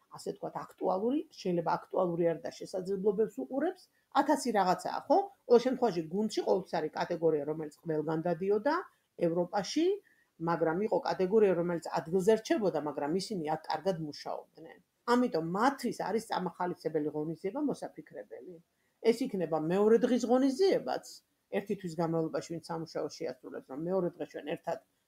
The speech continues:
აუცილებლად რაღაცას დავგეგმავთ და ეს ჩვენ ერთად უნდა მოვიფიქროთ, ხო? <clears throat>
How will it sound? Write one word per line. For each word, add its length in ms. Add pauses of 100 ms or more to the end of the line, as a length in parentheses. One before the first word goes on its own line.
(120)
აუცილებლად 540
რაღაცას 400
დავგეგმავთ 680
და 100
ეს 120
ჩვენ 200
ერთად 240
უნდა 140
მოვიფიქროთ, 640 (540)
ხო? 100 (560)
<clears throat> 600